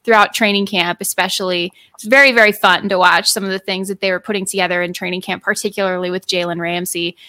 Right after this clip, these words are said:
um, that you certainly did not see in the preseason at all, 'cause I think they played, like, their base the entire preseason, which was the biggest deviation from their actual, you know,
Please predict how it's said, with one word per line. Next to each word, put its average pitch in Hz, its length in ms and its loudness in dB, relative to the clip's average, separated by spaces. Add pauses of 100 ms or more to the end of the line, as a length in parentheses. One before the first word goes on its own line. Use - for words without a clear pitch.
(140)
um, 180 260 0
that 185 100 -2
you 196 100 -2
certainly 190 380 2
did 175 140 -4
not 196 280 2
see 170 220 0
in 165 60 -4
the 180 80 -6
preseason 170 460 -4
at 165 100 -2
all, 190 180 4
'cause - 140 -10
I 180 80 -2
think 214 200 -4
they 180 120 0
played, 175 400 -2
like, 170 320 -2 (280)
their 196 160 0
base 185 720 2 (300)
the 202 100 0
entire 196 400 2
preseason, 175 920 -2
which 202 180 -4
was 196 180 -2
the 196 80 -4
biggest 202 360 2
deviation 185 720 2
from 185 160 -6
their 175 120 2
actual, 180 600 -2 (400)
you 202 100 -2
know, 170 260 2